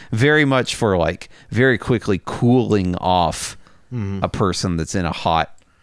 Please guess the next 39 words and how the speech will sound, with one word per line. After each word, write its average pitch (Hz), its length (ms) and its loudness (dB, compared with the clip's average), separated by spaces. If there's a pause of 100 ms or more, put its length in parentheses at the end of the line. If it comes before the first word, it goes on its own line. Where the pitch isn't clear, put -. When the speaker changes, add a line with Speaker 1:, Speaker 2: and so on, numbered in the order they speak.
(120)
Speaker 1:
hot 104 260 -4
situation. 85 640 -6
I 85 80 -2
think, - 180 -6
like, - 160 -10
race 90 300 -4
car 92 300 0
drivers 92 560 -2
use 90 260 -6
'em 87 240 -4
and, 98 160 -6 (220)
Speaker 2:
Yeah. 87 240 -10
Speaker 1:
you 101 100 -2
know, 85 160 -2
other 82 300 -2 (220)
people 80 320 -2
that, 80 200 -4
like, 82 220 -6
are 82 140 -2
in, 82 260 -4 (640)
uh, - 360 -4 (220)
you 98 140 -2
know, 87 120 -2
wear 82 180 -2
a 82 60 -2
lot 82 220 -2
of, - 160 -10
like, - 340 -8 (1160)
protective - 720 -4
coverings 90 600 -4
and 98 120 -8
stuff. - 420 -6 (320)
Speaker 2:
Yeah, 101 140 -2
people 90 300 2
in 110 60 0
Speaker 1:
Um, 110 60 -4
Speaker 2:
hot 123 180 0
messes, 95 400 -6
basically. 80 520 -10